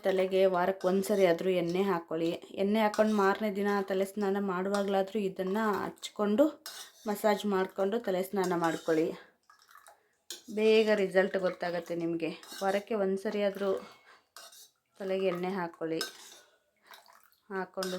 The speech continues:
ಸ್ವಲ್ಪ ಮಸಾಜ್ ಮಾಡ್ಕೊಂಡು ಒಂದು ದಿನ ಬಿಟ್ಟರೆ, ಮಾರನೇ ದಿನಕ್ಕೆ ತಲೆ ಸ್ನಾನ ಮಾಡ್ಕೊಳ್ಳುವಾಗ ಇದನ್ನು ಅಪ್ಲೈ ಮಾಡಿಕೊಂಡು ತಲೆ ತೊಳ್ಕೊಳ್ಳಿ. ಆವಾಗ ನಿಮಗೆ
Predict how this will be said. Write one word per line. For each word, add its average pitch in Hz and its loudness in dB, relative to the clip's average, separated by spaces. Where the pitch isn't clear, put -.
ಸ್ವಲ್ಪ 175 -6
ಮಸಾಜ್ 180 -8
ಮಾಡ್ಕೊಂಡು 185 -4
ಒಂದು 185 -2
ದಿನ 190 0
ಬಿಟ್ಟರೆ, 165 0
ಮಾರನೇ 240 4
ದಿನಕ್ಕೆ 202 0
ತಲೆ 214 2
ಸ್ನಾನ 208 0
ಮಾಡ್ಕೊಳ್ಳುವಾಗ 190 2
ಇದನ್ನು 247 6
ಅಪ್ಲೈ 214 2
ಮಾಡಿಕೊಂಡು 190 2
ತಲೆ 196 4
ತೊಳ್ಕೊಳ್ಳಿ. 180 0
ಆವಾಗ 196 -6
ನಿಮಗೆ 196 -4